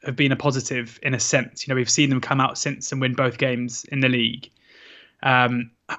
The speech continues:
having had a good start, maybe it was kind of that reset that showed Ismaël and showed the players, you know, like, "Guys, we're not, you know, we're not, we're not that good yet. You know, we're, we, we've just come up against one of the best sides in the division, and they have totally wiped the floor with us. We have to refocus and,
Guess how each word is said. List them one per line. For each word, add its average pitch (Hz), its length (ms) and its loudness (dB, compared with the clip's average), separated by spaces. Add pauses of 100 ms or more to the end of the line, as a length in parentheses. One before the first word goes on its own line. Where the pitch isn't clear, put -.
(120)
having 160 300 4
had 143 220 4
a 139 40 4
good 131 200 2
start, 123 460 2
maybe 151 280 4
it 135 60 0
was 135 140 -6
kind 143 160 -2
of 131 40 2
that 131 180 0
reset 143 560 0
that 139 140 -8
showed 131 400 0
Ismaël 131 460 0
and 127 100 2
showed 131 300 4
the 127 60 -2
players, 120 540 2
you 135 60 -2
know, 131 80 0
like, 131 180 4
"Guys, 135 260 4
we're 143 80 6
not, 147 280 2 (320)
you 139 80 -2
know, 131 140 4
we're 131 100 2
not, 139 320 0
we're 139 100 0
not 143 160 0
that 131 220 0
good 131 160 2
yet. 127 280 4 (200)
You 135 80 -8
know, 123 80 -4
we're, 135 240 2
we, 151 260 -2
we've 139 120 2
just 139 160 0
come 147 120 4
up 131 100 4
against 139 220 0
one 135 80 0
of 135 40 2
the 131 80 4
best 131 180 0
sides 131 200 4
in 131 60 -2
the 131 60 2
division, 123 320 2
and 120 100 -2
they 131 80 2
have 127 160 0
totally 131 600 2
wiped 127 200 2
the 127 60 -8
floor 139 200 -2
with 127 100 2
us. - 300 -12 (720)
We 135 80 4
have 139 120 8
to 143 80 4
refocus - 1000 4
and, 139 120 -6